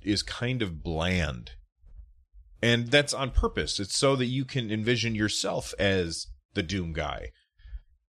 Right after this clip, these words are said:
I just feel like Doom guy's kind of bland and, and doesn't really have character. And I will say this, he would have a cool move set. He'd definitely be a, a ranged guy, but he could also get up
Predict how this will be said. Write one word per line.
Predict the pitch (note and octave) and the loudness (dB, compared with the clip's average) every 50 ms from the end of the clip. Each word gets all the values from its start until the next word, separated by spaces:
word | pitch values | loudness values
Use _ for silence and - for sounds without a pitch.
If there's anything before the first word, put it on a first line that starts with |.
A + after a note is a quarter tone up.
| _ _ _ - | _ _ _ -6
I | - B2+ B2 | -2 -2 0
just | B2+ B2 - | 2 0 0
feel | - - D#3 D#3 | 4 6 6 8
like | D3 C#3 B2 G#2+ | 8 6 6 4
Doom | A2 B2 B2 | 2 0 4
guy's | A2+ A#2 G#2+ G2+ - | 6 6 6 4 2
kind | - - - A#2+ A2 | -2 -2 -2 0 0
of | F#2+ D#2+ D2 | 0 -2 -2
bland | - D#2+ F#2+ G2+ G#2+ G#2+ G2+ F#2+ F2 | 0 0 2 4 4 4 2 2 -2
and, | F2 F2+ - | -4 -4 -2
and | G#2 G#2 G2 F#2 F2+ - - - - - - _ _ _ - | -2 -2 -2 -4 -6 -10 -16 -18 -18 -18 -20 _ _ _ -6
doesn't | - C3+ C#3 C#3+ B2 F2+ F#2+ | 0 0 2 2 0 2 4
really | A#2 A#2+ A2+ G2 | 4 4 6 4
have | E2 - - - B2 A#2+ A2+ A2 F#2+ E2 D2+ C2+ - - _ - - - - - | 2 0 -2 -2 0 2 2 4 2 2 0 -4 -10 -20 _ -20 -20 -20 -20 -14
character. | - - - - G#2+ A2 G#2+ G2 F2+ - - F2 C#2+ B1 B1 - _ _ _ _ _ _ _ _ - | -10 -8 -4 0 4 4 4 4 2 0 -2 -4 -4 -4 -6 -10 _ _ _ _ _ _ _ _ 0
And | A2 A#2 A#2 A2 G#2+ G#2 G2+ F#2+ - _ _ _ _ _ _ _ _ _ _ _ _ _ _ _ - - - - - - - - - | 2 4 4 4 4 2 0 -4 -8 _ _ _ _ _ _ _ _ _ _ _ _ _ _ _ -20 -20 -18 -16 -18 -18 -14 -4 2
I | G2+ | 4
will | G#2+ A2 B2+ C3+ | 6 8 6 6
say | C3 - A2 F#2+ | 6 6 4 4
this, | G2 B2 C3+ A2+ - - | 6 6 4 4 4 2
he | - A#2+ | 2 4
would | A#2 A#2 | 4 6
have | A#2+ B2+ B2+ A2 | 6 6 6 4
a | - | 2
cool | - - - C3+ B2+ G#2+ | -2 2 6 6 8 6
move | F2+ E2+ E2+ F#2+ B2+ D3+ - | 6 4 0 0 0 0 0
set. | - - E2+ D2 D#2 - - - _ _ _ _ _ _ | 0 0 2 2 0 0 -2 -8 _ _ _ _ _ _
He'd | - G#2+ G2+ E2 | 2 2 2 4
definitely | D#2 A2+ A2 - G#2+ F#2+ F2+ | 4 2 2 2 0 -2 0
be | E2+ G2 F#2 | 0 2 0
a, | D#2+ D#2 D2+ D2 - | 0 0 -2 -2 -2
a | F2 F2+ | -2 0
ranged | D#2+ E2 F2+ F#2+ F#2+ G2+ G#2 F#2+ - - | 2 2 2 4 4 2 0 -2 -4 2
guy, | - F#2+ E2+ F2 F2+ | 4 4 6 6 4
but | E2 F#2 F#2 F2 - | 2 0 -2 -2 -2
he | - G#2 | -8 -6
could | - - D#2+ | -4 0 0
also | C#2 D2+ F#2+ G2+ - - G2 | 4 4 4 4 2 0 -2
get | E2+ - G2 F#2 | 0 2 2 4
up | F#2 - - - | 4 4 2 -4